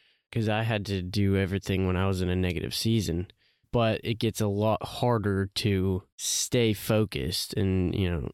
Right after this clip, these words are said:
s-, stick with your self-discipline, stick with your morning routine or your gym routine. And it gets really hard to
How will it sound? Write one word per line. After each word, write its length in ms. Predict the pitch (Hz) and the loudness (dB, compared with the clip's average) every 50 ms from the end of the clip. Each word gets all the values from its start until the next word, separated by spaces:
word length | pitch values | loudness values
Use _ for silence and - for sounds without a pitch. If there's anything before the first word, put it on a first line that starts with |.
| _ _ - | _ _ -14
s-, 440 | - - - - - - - - - - | -10 -6 -6 -4 -4 -4 -4 -6 -6 -6
stick 400 | - - - - 113 101 - 104 | -6 -4 0 0 0 0 0 -2
with 160 | 101 - 98 | -2 -2 -2
your 100 | 95 95 | -2 -2
self-discipline, 920 | - - 113 98 92 - - 110 107 - 117 - - - 98 85 80 82 90 | 0 0 0 0 -2 0 0 0 0 0 -2 -2 -2 0 0 0 0 0 -2
stick 320 | - - - 110 - - | -2 -2 -2 -2 0 0
with 160 | 104 98 - | -2 -2 0
your 300 | 95 95 95 90 87 - - _ - - _ _ _ _ _ - - | 0 0 0 0 -2 -4 -6 _ -20 -20 _ _ _ _ _ -4 0
morning 420 | 110 113 117 113 113 110 107 104 | 2 4 4 4 4 4 4 2
routine 540 | 98 92 85 - - - 90 80 80 82 80 | 2 0 -2 -2 -2 -2 -2 0 -2 -2 -2
or 100 | 85 87 | 0 0
your 200 | 90 90 98 101 | 0 0 0 0
gym 340 | 101 107 120 127 120 113 107 | 0 0 2 2 2 4 4
routine. 600 | 98 95 92 - - - 101 92 82 85 85 90 | 4 2 0 0 -2 -2 0 0 2 2 2 2
And 180 | 101 107 - - - - | 0 0 -2 -4 -8 -8
it 100 | - 120 | -4 -2
gets 260 | 117 120 131 117 - 123 | 0 2 0 0 0 -2
really 380 | 117 113 120 135 135 127 127 | 0 2 2 4 4 4 2
hard 560 | 113 104 - - 120 117 117 110 107 104 101 | 2 0 0 0 0 2 2 2 2 0 -2
to 540 | - - - 107 101 98 95 95 92 92 98 | -4 -2 0 2 2 4 4 2 2 0 -2